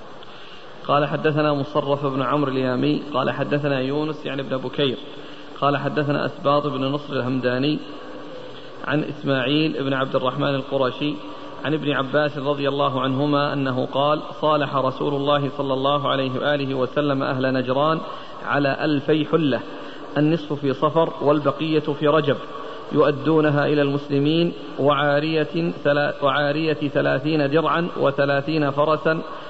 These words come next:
وثلاثين بعيرا وثلاثين من كل صنف من أصناف السلاح يغزون بها، والمسلمون ضامنون لها حتى يردوها عليهم،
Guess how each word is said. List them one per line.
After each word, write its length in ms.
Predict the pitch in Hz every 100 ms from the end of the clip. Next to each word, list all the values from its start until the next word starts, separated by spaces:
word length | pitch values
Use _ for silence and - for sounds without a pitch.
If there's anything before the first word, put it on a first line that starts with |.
| - -
وثلاثين 760 | 143 147 139 139 139 160 156 139
بعيرا 520 | 135 127 156 156 170 -
وثلاثين 800 | 139 147 143 139 135 147 165 160
من 160 | 151 147
كل 320 | 143 160 147
صنف 300 | 143 170 147
من 220 | 151 143
أصناف 460 | 139 143 143 151 147
السلاح 500 | 139 - 135 147 160 - - - -
يغزون 500 | 139 180 127 156 147
بها، 320 | 135 147 131 104 - - - - - -
والمسلمون 840 | 156 170 165 - 160 165 170 170
ضامنون 800 | 175 - 147 165 165 156 170 160
لها 300 | 156 160 156
حتى 380 | 151 156 - 156
يردوها 640 | 151 147 143 131 165 156 160
عليهم، 480 | 139 147 151 127